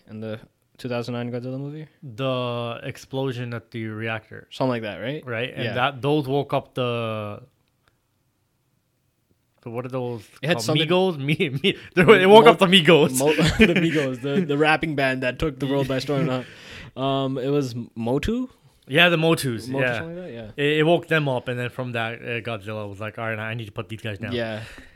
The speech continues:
Speaker 1: and, uh, but, like, yeah, the story was not a big part of the movie. Story was okay.
Speaker 2: I
Speaker 1: Like,
Speaker 2: felt
Speaker 1: the
Speaker 2: like
Speaker 1: human
Speaker 2: for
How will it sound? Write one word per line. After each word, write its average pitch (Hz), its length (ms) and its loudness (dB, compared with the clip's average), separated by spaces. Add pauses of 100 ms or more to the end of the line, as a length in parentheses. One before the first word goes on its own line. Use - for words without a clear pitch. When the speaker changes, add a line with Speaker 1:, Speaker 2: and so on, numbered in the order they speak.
(120)
Speaker 1:
and, 120 460 -10
uh, 123 280 -8 (420)
but, 131 220 -6
like, 143 180 -2
yeah, 180 100 0
the 185 80 -4
story 208 240 -2
was 175 120 -2
not 160 140 -2
a 143 40 -2
big 139 240 -4
part 131 180 -2
of 143 60 -4
the 147 40 -6
movie. 151 160 -6
Story 170 200 -4
was 139 120 -2
okay. 120 420 -6 (100)
Speaker 2:
I 151 120 4
Speaker 1:
Like, 127 80 -6
Speaker 2:
felt 139 120 0
Speaker 1:
the - 40 0
Speaker 2:
like - 100 4
Speaker 1:
human 143 100 -4
Speaker 2:
for 156 360 0